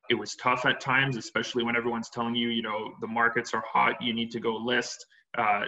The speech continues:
there's, there's great opportunities on the, on the public side, but I think, uh,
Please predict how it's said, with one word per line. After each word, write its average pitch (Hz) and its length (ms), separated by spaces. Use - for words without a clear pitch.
there's, 107 360
there's 107 200
great 113 280
opportunities 117 680
on 110 140
the, 110 60
on 110 120
the 113 80
public 127 320
side, 113 340
but 117 100
I 113 80
think, 131 360
uh, 113 160